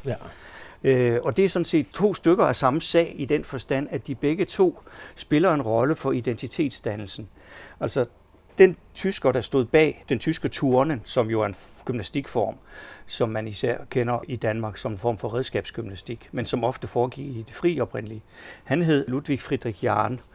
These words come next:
Speaker 2: og var sådan set en, øh, glødende nationalist i forhold til den tyske samling og tysk identitetsdannelse.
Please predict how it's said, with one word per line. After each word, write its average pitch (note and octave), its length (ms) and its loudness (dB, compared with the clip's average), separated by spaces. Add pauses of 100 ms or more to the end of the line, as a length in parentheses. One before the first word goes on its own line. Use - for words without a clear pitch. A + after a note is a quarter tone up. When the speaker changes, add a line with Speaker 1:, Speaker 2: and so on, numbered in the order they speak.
(300)
Speaker 2:
og C3 180 8
var A2+ 120 4
sådan C#3 240 0
set C#3 300 0
en, A#2+ 240 0
øh, A2 200 2
glødende C#3 400 2
nationalist A#2 720 -4 (440)
i - 60 -4
forhold B2+ 300 4
til - 140 -6
den B2 80 -2
tyske - 300 -6
samling G#2+ 460 -2 (1000)
og B2+ 260 4
tysk - 280 -2
identitetsdannelse. A2 1080 -2